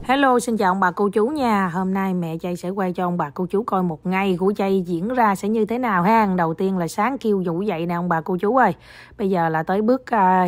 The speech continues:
cho, chuẩn bị cho Chay đánh răng rồi thay đồ rồi mình, à, chuẩn bị, à, đi học cho ngày hôm nay.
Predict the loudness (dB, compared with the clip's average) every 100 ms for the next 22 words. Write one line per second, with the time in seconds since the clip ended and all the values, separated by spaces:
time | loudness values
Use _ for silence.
0 | 0 -2 -2 -4 -4 -4 -4 -4 -2 -2
1 | 0 4 4 2 -2 -4 -4 -2 0 0
2 | 0 -4 -6 -4 -4 -6 -6 -6 -4 -2
3 | -2 0 0 0 -4 -4 -4 -4 -2 2
4 | 2 2